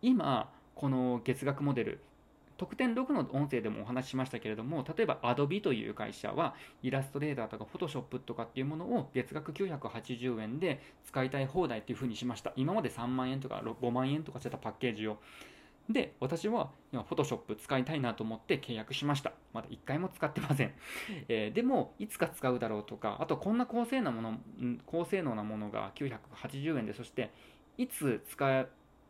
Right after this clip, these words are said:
うかわからない、そして、いつ活用できるかわからないっていう部分でも、やっぱ持ってると安心したりとかしますので、そういった部分で、えー、持っておくっていうものもやっぱ必要かなと。で、Adobeだけじゃなくて、今、Microsoftっていう、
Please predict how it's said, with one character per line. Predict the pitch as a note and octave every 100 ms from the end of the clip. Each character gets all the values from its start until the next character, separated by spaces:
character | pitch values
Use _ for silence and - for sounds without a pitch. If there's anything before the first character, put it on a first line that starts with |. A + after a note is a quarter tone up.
| - -
う | C#3+
か | C#3 G#2+
わ | G#2
か | D3
ら | D3+
な | A2
い、 | - -
そ | D#3+
し |
て、 | - F#3 A2 -
い | F3
つ | -
活 | F3 -
用 | G#3
で | G#3+
き | A3
る | A#3
か | A#2
わ | A2
か | A#2
ら | A#2+
な | A2
い |
っ | G#2
て | A#2
い |
う | A2+
部 | A2+
分 | A#2 B2+
で |
も、 | G#3+ C4+ - - - - -
や | B3+
っ |
ぱ | F3+
持 | E3
っ | C4
て | F4+
る | A#3+
と | -
安 | C3 D3
心 | G3+ F#3+
し |
た | B3+
り | A3+
と | -
か |
し | - B2
ま | B2
す | -
の | A2 G#2
で、 | B2+ - - - -
そ | - D#4+
う |
い |
っ |
た | E4
部 | F#4+ F4+
分 | F#3+ B2+
で、 | D3+ C#3+ - - - -
え | B2 A2 G#2 G2+
ー、 |
持 | C3
っ | D3
て | -
お | A2
く | -
っ |
て | - B2+
い |
う |
も | A2
の | G#2
も | A2+
や |
っ | A2
ぱ |
必 | G2 -
要 | C3+
か | A#2+
な | G#2
と。 | G2+ - - -
で、 | B3 -
Adobe | C#3 D3+ F3
だ | F#3+
け | F#3+ G#3+
じ |
ゃ | D3
な | G#2+
く | -
て、 | B2
今、 | G#2+
Microsoft | G#2+ C3+ C#3 D#3 D3 G#3+ - A2+
っ | -
て | -
い | A2
う、 | D3+